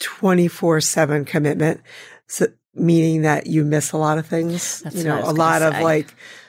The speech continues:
Speaker 1: life things that
Speaker 2: Yeah.
Speaker 1: we, we missed because of it. And that was the hardest thing. That's the
Speaker 2: Well,
Speaker 1: only,
Speaker 2: because, yeah,
Speaker 1: only
Speaker 2: because
Speaker 1: thing.
Speaker 2: we opened a retail business. It was, you know, seven days a week. And for a while, it was twenty-four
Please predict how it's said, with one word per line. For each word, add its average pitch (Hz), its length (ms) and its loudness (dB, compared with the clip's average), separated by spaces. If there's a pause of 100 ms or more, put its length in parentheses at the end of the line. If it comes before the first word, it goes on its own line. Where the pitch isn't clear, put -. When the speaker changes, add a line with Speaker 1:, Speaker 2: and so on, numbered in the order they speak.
(220)
Speaker 1:
life 180 340 2
things 214 420 -2
that 151 240 0
Speaker 2:
Yeah. 143 220 -12
Speaker 1:
we, 170 460 2 (120)
we 175 280 2
missed - 500 -4 (300)
because 147 340 0
of 147 60 -6
it. - 140 -6 (140)
And 151 400 0 (300)
that 170 240 0
was 160 120 -6
the 165 80 -8
hardest 135 360 -6
thing. - 260 -14
That's - 260 -4
the - 80 -4
Speaker 2:
Well, 190 120 0
Speaker 1:
only, 165 120 0
Speaker 2:
because, 165 460 -2 (120)
yeah, 156 240 -2
Speaker 1:
only 156 120 -2
Speaker 2:
because 180 140 -6
Speaker 1:
thing. 180 80 -2
Speaker 2:
we - 60 0
opened 180 280 0
a 175 40 2
retail 165 360 -2
business. 123 560 -2
It - 140 -2
was, - 580 -2
you 160 80 -6
know, 143 120 -6
seven 165 300 0
days 185 220 0
a 196 80 2
week. 143 440 0 (100)
And 147 280 -4
for 156 140 -4
a 147 60 -2
while, 143 260 0
it 85 40 -2
was 139 140 -6
twenty-four 151 680 -2